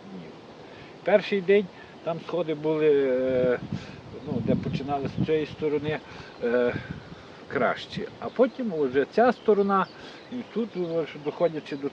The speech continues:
цієї дороги, були трохи, е, слабші. Тому що вологи, ну, волога втікла. Але взиму,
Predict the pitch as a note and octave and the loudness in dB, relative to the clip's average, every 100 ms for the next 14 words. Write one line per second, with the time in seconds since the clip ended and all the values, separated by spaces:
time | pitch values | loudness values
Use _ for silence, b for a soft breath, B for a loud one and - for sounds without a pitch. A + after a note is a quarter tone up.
0 | - D3+ C#3+ C3+ C#3+ C#3 C3+ - - - | 0 2 4 4 4 4 0 -6 -16 -20
1 | - - - - - - - - A#2+ B2+ | -20 -20 -20 -20 -20 -20 -18 -6 0 4
2 | - A#2+ A#2 C3 A#2 B B B - B2 | 4 4 2 -4 -8 B B B -10 -4
3 | A#2+ - C3 G#2 - - - - - E3 | -4 -2 0 0 -4 -14 -14 -16 -12 -8
4 | F#3 - D3 D3+ C#3+ A2 A2 G#2+ C3+ G#2+ | -6 -6 -2 2 2 2 -2 -4 -6 -6
5 | - - - - - - - - - - | -8 -4 0 6 10 12 12 10 4 -6
6 | - - - - - D#3 F#3+ B3+ A3 - | -6 -8 -8 -4 2 6 8 8 6 2
7 | - D3 - E3+ G3+ A#3 | 0 0 2 2 4 4